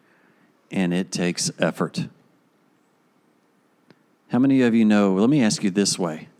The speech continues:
To be your friend, it takes effort.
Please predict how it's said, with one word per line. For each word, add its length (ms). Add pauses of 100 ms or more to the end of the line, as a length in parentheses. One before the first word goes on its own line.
(2500)
To 120
be 160
your 280
friend, 640 (440)
it 120
takes 260
effort. 360